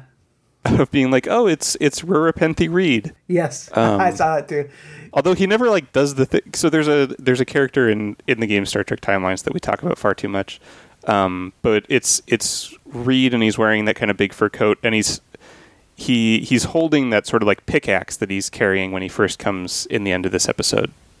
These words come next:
Speaker 1: And the picture in the game, he's, like, sort of yelling and, like, swinging it like he's in a fight. And you never actually see that, I think, in this episode. But presumably this is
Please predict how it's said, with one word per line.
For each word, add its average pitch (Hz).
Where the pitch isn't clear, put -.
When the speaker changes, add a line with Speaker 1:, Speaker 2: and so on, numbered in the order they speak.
Speaker 1:
And 101
the 127
picture 180
in 131
the 113
game, 127
he's, 107
like, 95
sort 107
of -
yelling 113
and, 101
like, 95
swinging 110
it 95
like 98
he's 98
in 95
a 90
fight. -
And 107
you 110
never 117
actually 104
see 104
that, 95
I 92
think, -
in -
this -
episode. -
But -
presumably 123
this 95
is 98